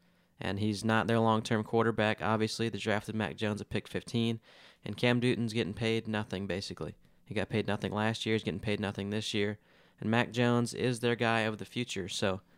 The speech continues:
I think if they're struggling at some point, or if Cam Newton's struggling at some point, which he often did last year,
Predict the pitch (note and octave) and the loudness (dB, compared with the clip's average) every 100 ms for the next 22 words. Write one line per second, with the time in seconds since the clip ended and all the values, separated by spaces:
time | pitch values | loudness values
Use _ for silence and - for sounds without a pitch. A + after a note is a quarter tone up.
0 | - _ - B2 C3 C3 - A#2+ C3 - | -20 _ -6 2 4 4 2 0 0 4
1 | B2 A#2+ - A#2 A#2 C3 A#2+ - C3 B2 | 6 6 4 4 6 4 2 2 0 2
2 | C3 F2 G2 - A2 G#2 A2 A2+ A#2 - | 2 2 0 -2 -2 0 0 0 -2 0
3 | A#2 A2+ G#2+ A#2+ A2+ B2 A#2 G#2 - F#2+ | 2 2 0 -4 0 0 0 -2 -4 0
4 | D#2+ G2+ G#2 G2 F#2+ G2 A2 - A#2 A2+ | 0 0 -2 -2 0 0 0 0 -2 -2